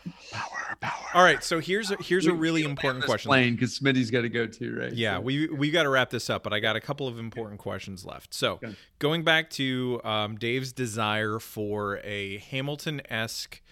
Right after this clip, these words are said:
Speaker 2: musical
Speaker 1: Mm-hmm.
Speaker 2: about, um, Athanasius and Arius, where
Speaker 3: Mm-hmm.
Speaker 2: does the apro-, apocryphal tale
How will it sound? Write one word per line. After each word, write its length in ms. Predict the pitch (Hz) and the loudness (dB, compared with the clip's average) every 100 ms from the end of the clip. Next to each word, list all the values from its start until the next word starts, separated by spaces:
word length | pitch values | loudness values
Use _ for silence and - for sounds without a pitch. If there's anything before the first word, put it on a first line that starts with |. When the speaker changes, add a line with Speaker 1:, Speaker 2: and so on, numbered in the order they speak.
| _ - | _ -12
Speaker 2:
musical 800 | 107 135 143 131 - 95 95 - - - _ - | -4 0 0 -2 -4 -4 -6 -10 -20 -20 _ -8
Speaker 1:
Mm-hmm. 100 | 92 | -6
Speaker 2:
about, 680 | 110 117 110 104 104 - - - | -2 0 0 0 -4 -10 -14 -12
um, 440 | 107 98 95 92 101 | -6 -4 -4 -6 -6
Athanasius 640 | 113 113 117 110 107 117 123 | -4 -4 -4 -4 -6 -8 -10
and 100 | 123 | -10
Arius, 520 | 110 95 87 90 - - - - - - | -8 -8 -8 -10 -14 -16 -20 -20 -20 -14
where 640 | 107 101 131 143 165 180 | -10 -4 0 0 0 -2
Speaker 3:
Mm-hmm. 80 | 165 | -4
Speaker 2:
does 380 | 131 123 123 113 | -2 0 -2 -4
the 240 | 107 117 107 | -8 -8 -8
apro-, 440 | 104 - - 127 - | -14 -16 -10 -10 -8
apocryphal 720 | 123 - - 156 - 180 185 | -10 -8 -8 -6 -6 -6 -6
tale 680 | 170 - 202 165 101 113 131 | -8 -4 0 0 0 -2 -6